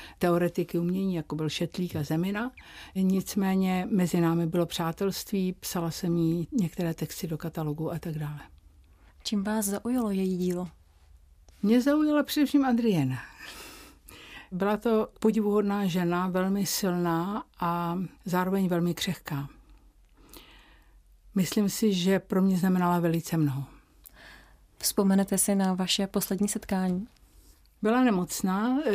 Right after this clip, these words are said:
Speaker 1: tedy pohybově především, ona měla nemocné pohybové ústrojí, nicméně stále pracovala, naprosto denně pracovala, dokonce byla schopná prostě pracovat na zemi, protože ona byla zvyklá vlastně ty papírové a jiné tedy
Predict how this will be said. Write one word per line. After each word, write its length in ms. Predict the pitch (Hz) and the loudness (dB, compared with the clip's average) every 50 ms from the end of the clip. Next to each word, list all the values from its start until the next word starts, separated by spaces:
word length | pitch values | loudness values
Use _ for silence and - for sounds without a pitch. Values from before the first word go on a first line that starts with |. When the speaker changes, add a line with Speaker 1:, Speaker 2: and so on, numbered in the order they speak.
| 190 | 0
Speaker 1:
tedy 220 | 185 202 190 190 190 | 0 0 0 0 0
pohybově 600 | 190 - 220 214 214 226 160 151 139 143 147 147 | 0 0 2 2 2 2 2 0 0 -2 -2 -4
především, 440 | - - 170 165 160 - - 240 | -4 -6 -6 -6 -6 -4 -4 -6
ona 100 | 233 202 | -4 -4
měla 320 | 190 185 180 170 170 165 - - | -4 -6 -6 -4 -6 -6 -8 -6
nemocné 420 | 196 190 175 185 180 165 - 196 170 | -6 -6 -4 -4 -6 -6 -6 -6 -4
pohybové 580 | - 196 190 196 190 190 175 175 147 143 147 202 - | -2 -2 -2 -2 -2 -2 -2 -2 -4 -4 -6 -8 -8
ústrojí, 640 | - 196 156 - - - 190 175 180 202 240 269 - - - - - - - - - - | -8 -8 -6 -6 -4 -2 -2 0 0 0 0 0 -2 -6 -14 -20 -18 -18 -16 -16 -14 -6
nicméně 720 | - 180 190 202 208 208 - - 233 233 226 226 233 226 | -2 0 0 0 0 -2 -2 0 0 2 4 4 2 2
stále 420 | 196 - - - 202 190 185 190 208 | 0 -2 -2 -2 -2 0 0 -2 -2
pracovala, 560 | - 196 175 - - - 214 185 160 151 160 | -4 -4 -6 -6 -6 -6 -4 -2 -2 0 0
naprosto 460 | 170 180 180 - 226 208 - - 214 | 0 -2 0 -2 -2 -2 0 0 0
denně 520 | 190 165 156 190 185 175 170 165 165 190 214 - _ _ | 0 2 2 2 2 2 2 0 -2 -4 -6 -12 _ _
pracovala, 720 | - - 160 - - - 185 180 180 185 196 220 233 220 - - - - - - - | -8 -8 -8 -6 -6 -6 -4 -4 -4 -4 -4 -6 -8 -10 -14 -20 -20 -20 -20 -14 -6
dokonce 460 | 170 180 175 - 208 202 - - 196 | -4 -4 -4 -2 -2 -4 -2 -2 -2
byla 380 | 190 190 190 190 190 190 139 - | -2 0 0 0 0 0 -2 -4
schopná 640 | - - - - 202 - - 190 185 180 180 190 185 - _ | -6 -6 -8 -8 -8 -6 -4 -2 -2 -2 -2 -4 -8 -12 _
prostě 300 | - 208 165 - - 202 | -8 -6 -6 -2 -2 -2
pracovat 420 | - - 170 165 - 196 190 170 | -2 -2 -4 -4 -2 -2 -2 0
na 180 | 156 165 160 160 | 2 2 2 2
zemi, 380 | 160 156 170 165 170 175 196 202 | 2 2 2 2 2 0 -2 -4
protože 400 | - 185 165 - - 160 165 165 | -6 -10 -10 -6 -4 -4 -2 -2
ona 280 | 165 165 165 160 151 180 | -2 0 0 -2 -2 -2
byla 280 | 180 160 151 156 151 147 | -4 -6 -4 -2 -2 -2
zvyklá 440 | 139 156 156 151 - 160 160 175 | -2 -2 -4 -4 -4 -4 -4 -4
vlastně 360 | 180 180 165 - - - - 170 | -4 -6 -8 -8 -8 -8 -8 -6
ty 220 | - - 160 151 | -4 -4 -4 -4
papírové 640 | 147 - 160 147 - 175 160 165 165 170 170 170 170 | -4 -6 -8 -6 -6 -6 -4 -4 -4 -4 -4 -4 -6
a 160 | 156 139 147 | -6 -8 -8
jiné 480 | - 170 151 160 156 151 156 156 160 160 | -10 -8 -4 -2 0 0 0 0 -2 -4
tedy 280 | - - 175 170 170 | -6 -6 -6 -6 -6